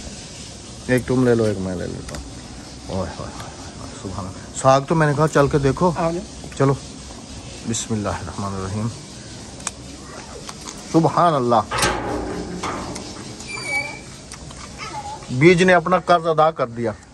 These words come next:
Speaker 1: छोटा सा बीज था, उसने आज हमें पूरा शलजम दे दिया।
Speaker 2: हम्म।
Speaker 1: हम्म, साग देखो, पूरे तरीके से तैयार है।
Speaker 2: हाँ जी, हाँ जी।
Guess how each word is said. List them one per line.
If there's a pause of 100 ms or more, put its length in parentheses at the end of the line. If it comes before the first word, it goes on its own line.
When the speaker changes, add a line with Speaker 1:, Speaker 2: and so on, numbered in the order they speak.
(560)
Speaker 1:
छोटा
सा
बीज
था, (560)
उसने
आज
हमें
पूरा
शलजम
दे
दिया। (240)
Speaker 2:
हम्म। (320)
Speaker 1:
हम्म, (580)
साग
देखो, (2500)
पूरे
तरीके
से
तैयार
है। (1120)
Speaker 2:
हाँ
जी,
हाँ
जी।